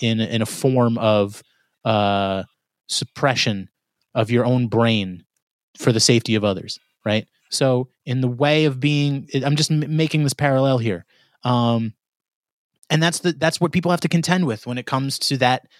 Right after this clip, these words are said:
issue. You know, do you, could it be, I mean, look, that can be, U S occupation can be looked at any number of ways. There's any number of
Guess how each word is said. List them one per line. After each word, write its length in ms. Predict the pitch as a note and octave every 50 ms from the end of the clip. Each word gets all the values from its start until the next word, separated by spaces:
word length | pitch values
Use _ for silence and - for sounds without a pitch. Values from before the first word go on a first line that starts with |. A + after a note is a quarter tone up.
| _ _ _ -
issue. 360 | C#3+ D3 D3 - C3 G2+ E2+ - _ _ _ _ _ _ _ _ _ _
You 120 | - A#2+ A#2
know, 260 | A#2 A#2+ C3+ D#3+ - _ _ _ _ _ _ -
do 80 | -
you, 380 | B2 B2 B2 B2 B2+ B2+ B2+ - - _ - - _ - - - - _ _ _ _ _ _ _ _ _ _ _ _ _ _ _ A#2+ A2+ A#2+ B2+ B2+ B2 B2 _ _ _ _ _ _ _ _ _ _ _ _ - - -
could 180 | - - E3 E3
it 140 | B2+ B2+
be, 180 | - D#3+ D#3 -
I 80 | C#3 D3
mean, 160 | D#3+ D3+ C#3
look, 240 | A#2+ F#2 - - _ _ _ _ _ _ _ _ _ _ _ _ _ -
that 140 | B2 B2 -
can 120 | D3 C#3+
be, 420 | C3+ C3+ C3 B2 A2+ A#2+ A#2 G#2 D#2 E2
U 260 | D2+ F#2 C3 C#3 C#3+ C#3+
S 120 | C#3 -
occupation 480 | C3+ B2+ - B2+ - C3 A#2 - A#2+ A2
can 160 | - A#2+ A2+
be 80 | A2
looked 260 | G#2+ A2+ A#2 A2+ - A#2+
at 180 | G#2+ G#2 -
any 160 | - A#2 A#2
number 280 | A#2 A#2 A2+ A2+ G#2+ G#2+
of 40 | G#2+
ways. 360 | A2 G#2+ A2 G#2+ G#2 G2+ -
There's 200 | - A2+ G#2 A2 A#2 -
any 200 | B2 A#2+ A#2+ A#2
number 260 | A2+ A2 A2 G#2+ G#2
of 160 | G#2 G2 -